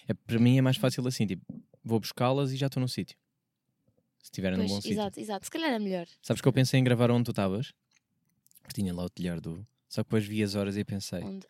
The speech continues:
Speaker 2: Ah, naquele
Speaker 1: Con-, sim,
Speaker 2: túnelzinho.
Speaker 1: no continente. Mano, eu pensei assim, "Isto ainda vai dar cedo. Estão pessoas a viver bem a vida ainda." E eu não estava disposto a estar aqui meio luzes de Natal, não é? Um foco enorme neste carro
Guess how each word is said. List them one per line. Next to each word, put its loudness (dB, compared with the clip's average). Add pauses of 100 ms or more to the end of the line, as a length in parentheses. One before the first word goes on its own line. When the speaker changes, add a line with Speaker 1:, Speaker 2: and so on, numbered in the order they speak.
Speaker 2:
Ah, -4
naquele -10
Speaker 1:
Con-, -10
sim, -8
Speaker 2:
túnelzinho. -12
Speaker 1:
no -8
continente. -8 (580)
Mano, -2 (260)
eu 2
pensei -2
assim, -8 (100)
"Isto -16
ainda -6
vai -4
dar -8
cedo. -12 (680)
Estão -4
pessoas -4
a 0
viver -2
bem -2
a -4
vida -4
ainda." -8 (880)
E 0
eu 6
não 4
estava 2
disposto 0
a 2
estar 0
aqui -6 (100)
meio 0
luzes 0
de 0
Natal, 0
não -2
é? -4 (1040)
Um 2
foco 0
enorme 4
neste 0
carro 4